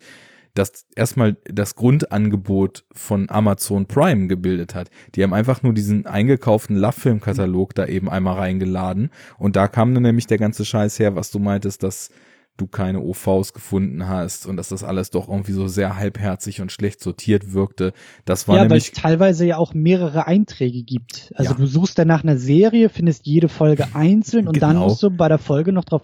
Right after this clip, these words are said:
Speaker 2: achten, ist es jetzt die O V oder ist es die deutsche Variante,
Speaker 1: Ja.
Speaker 2: so.
Speaker 1: Die rüsten schon gut nach. Also die haben auch im, im Zuge von zweitausendsechzehn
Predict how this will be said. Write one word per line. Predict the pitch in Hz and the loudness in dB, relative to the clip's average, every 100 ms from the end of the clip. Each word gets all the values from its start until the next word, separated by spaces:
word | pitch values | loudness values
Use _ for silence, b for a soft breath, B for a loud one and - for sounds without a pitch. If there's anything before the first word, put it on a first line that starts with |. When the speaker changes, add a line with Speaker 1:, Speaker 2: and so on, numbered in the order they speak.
| - | -2
Speaker 2:
achten, | 147 - 190 | -4 -4 -6
ist | 165 | -4
es | 156 | -2
jetzt | 156 - | -4 -4
die | 135 | -6
O | 135 | -4
V | - 127 | -4 0
oder | 143 160 | 4 4
ist | 185 | 4
es | 180 | 4
die | 214 | 4
deutsche | 202 165 127 123 | 4 4 0 -4
Variante, | 117 113 113 | -4 -6 -6
Speaker 1:
Ja. | 117 | -8
Speaker 2:
so. | 117 120 127 B | -10 -14 -16 B
Speaker 1:
Die | 107 117 143 - | -6 -4 -4 0
rüsten | 113 170 - 165 | 2 2 0 -4
schon | - 160 135 107 | 0 2 4 2
gut | 117 123 107 | 2 2 0
nach. | 101 95 - - | 0 -2 -6 -8
Also | 95 98 | -6 -2
die | 104 | 0
haben | 107 117 | 2 0
auch | - 104 - - | 2 0 0 -2
im, | 117 - _ | -2 -4 _
im | 107 107 | -4 -2
Zuge | - 135 120 | -4 -2 0
von | - 104 | 0 -2
zweitausendsechzehn | - - 98 110 107 101 92 101 - - 123 117 113 | -2 -2 -2 2 0 0 -2 -4 -4 0 2 4 0